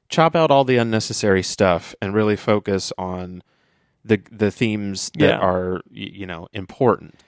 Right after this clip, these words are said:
Speaker 1: And because, and that's the other thing about this, just real quick, you know, near the end is, uh, I think, I think all the actresses did really well.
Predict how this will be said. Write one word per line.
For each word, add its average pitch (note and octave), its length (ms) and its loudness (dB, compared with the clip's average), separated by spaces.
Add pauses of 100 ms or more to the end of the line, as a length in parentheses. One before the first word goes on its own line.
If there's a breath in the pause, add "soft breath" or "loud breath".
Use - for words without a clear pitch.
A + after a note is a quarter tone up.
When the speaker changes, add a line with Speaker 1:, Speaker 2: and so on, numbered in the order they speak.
(220)
Speaker 1:
And A2 340 0
because, B2+ 280 2
and C3+ 120 0
that's D#3+ 200 4
the E3 60 6
other D#3 120 2
thing D3+ 180 0
about A2+ 280 4
this, A2 240 2
just G#2+ 180 -4
real G#2 140 2
quick, A2 340 -2 (300)
you A2 100 -6
know, G2+ 120 -4
near G#2+ 200 -4
the G2+ 140 -6
end A2+ 180 -4
is, F#2 160 -4 (120)
uh, G2+ 240 -2 (100)
I A#2+ 100 2
think, D#3+ 380 -2
I A2+ 100 6
think E3 220 0
all E3+ 140 6
the D3+ 320 0 (120)
actresses B2+ 840 0 (480)
did B2 260 0
really B2+ 220 6
well. C3+ 240 4